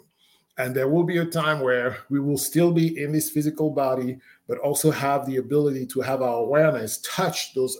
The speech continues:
other. It doesn't mean everybody's gonna have to die to go to five D. <laughs> That's not the plan.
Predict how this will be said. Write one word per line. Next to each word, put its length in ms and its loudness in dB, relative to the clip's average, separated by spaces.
other. 460 2
It 60 -4
doesn't 220 4
mean 100 4
everybody's 400 -2
gonna 160 -4
have 160 -4
to 80 -10
die 600 2
to 80 2
go 180 12
to 120 8
five 380 6
D. 300 4
<laughs> 60 -4
That's 220 4
not 220 4
the 80 2
plan. 460 4